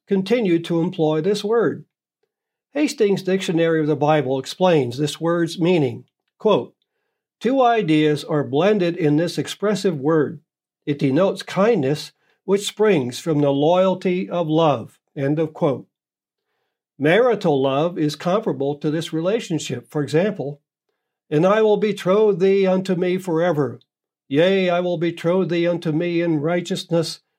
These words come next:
and in judgment and in loving kindness and in mercies." King James Version throughout, Hosea two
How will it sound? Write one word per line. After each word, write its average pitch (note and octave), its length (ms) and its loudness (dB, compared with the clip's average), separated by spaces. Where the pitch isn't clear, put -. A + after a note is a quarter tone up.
and D3+ 160 2
in D#3+ 160 2
judgment D#3+ 600 -2
and D#3+ 160 2
in E3+ 140 2
loving D#3 380 2
kindness D#3 540 0
and G#3 220 0
in G#3+ 140 2
mercies." D#3+ 640 -2
King E3 240 2
James E3 320 2
Version D#3+ 500 0
throughout, D3+ 540 2
Hosea D3+ 640 0
two D3+ 400 2